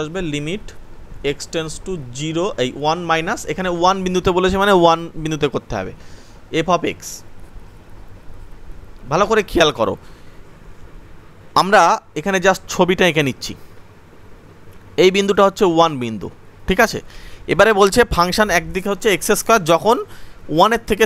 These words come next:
ছোট মান, তাহলে ওয়ান এখানে মনে করো ওয়ানের থেকে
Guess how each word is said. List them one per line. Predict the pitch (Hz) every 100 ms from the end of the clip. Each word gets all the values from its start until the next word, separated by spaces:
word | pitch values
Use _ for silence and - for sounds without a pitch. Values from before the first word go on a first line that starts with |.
| 214
ছোট | 196 170 151
মান, | 107 90 - - - -
তাহলে | 160 160 160
ওয়ান | 180 208 180
এখানে | 196 202
মনে | 190 190
করো | 202 240 440 - - - - - - - - - - - 139
ওয়ানের | 165 180
থেকে | -